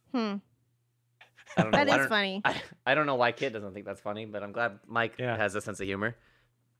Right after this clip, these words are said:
Speaker 3: I don't think she heard you.
Speaker 1: Ennio
Speaker 3: I think you're
Speaker 1: Morricone died. We know that, right?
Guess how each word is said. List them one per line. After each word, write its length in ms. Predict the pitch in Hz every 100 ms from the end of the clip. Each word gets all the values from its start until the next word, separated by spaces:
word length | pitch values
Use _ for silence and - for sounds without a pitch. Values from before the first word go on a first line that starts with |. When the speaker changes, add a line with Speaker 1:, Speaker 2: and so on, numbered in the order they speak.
| _ _ -
Speaker 3:
I 80 | 131
don't 120 | 139
think 140 | 135
she 120 | - 110
heard 120 | 110
you. 80 | 285
Speaker 1:
Ennio 20 | 349 311
Speaker 3:
I 140 | 294
think 40 | 220
you're 80 | 277
Speaker 1:
Morricone 140 | 294 262
died. 340 | 214 208 226 226 - _ _ _
We 140 | 220 233
know 120 | 233
that, 180 | 214 208
right? 300 | 175 202